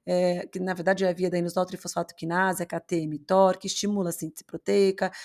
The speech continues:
vão inibir as vias de degradação proteica. Além, claro, dos polifenóis, tem um papel muito importante na reparação muscular, por ativar os fatores de re-,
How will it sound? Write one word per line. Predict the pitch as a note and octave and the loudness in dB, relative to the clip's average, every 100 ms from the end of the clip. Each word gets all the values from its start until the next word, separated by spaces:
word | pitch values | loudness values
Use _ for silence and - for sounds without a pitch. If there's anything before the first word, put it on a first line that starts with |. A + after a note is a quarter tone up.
| - | -6
vão | - B3 A#3 | 4 4 4
inibir | G#3+ F#3+ G3 | 0 0 0
as | E3+ | 0
vias | F#3+ F3 | -2 0
de | |
degradação | F#3 F3 E3+ E3 - | 0 0 0 -4 -6
proteica. | D#3+ - - F#3+ G3+ G3 F#3+ F3+ - - | -10 -10 0 2 4 2 -2 -4 -10 -4
Além, | C#4 B3+ A#3+ | 2 2 2
claro, | A#3 G#3 A3 | 2 4 4
dos | G#3+ | 2
polifenóis, | - F#3+ F#3+ F#3 F#3+ | -6 -6 -6 -4 -4
tem | F#3+ F#3 | -4 -10
um | |
papel | - F#3 | -6 -6
muito | G3 A3 | -6 -8
importante | G3+ F#3+ - G#3 A3 - | -8 -8 -6 -4 -4 -6
na | |
reparação | F3 F3 F3 E3+ F3 | -6 -4 -2 -2 -4
muscular, | E3 - E3+ E3 G3 A3 - - - | -8 -10 -6 0 2 0 -2 -18 -4
por | G3 | -2
ativar | F#3 E3+ G3 G3 | -2 2 2 2
os | |
fatores | - F3+ E3+ E3 | -2 -6 -6 -6
de | E3+ | -6
re-, | E3+ | -6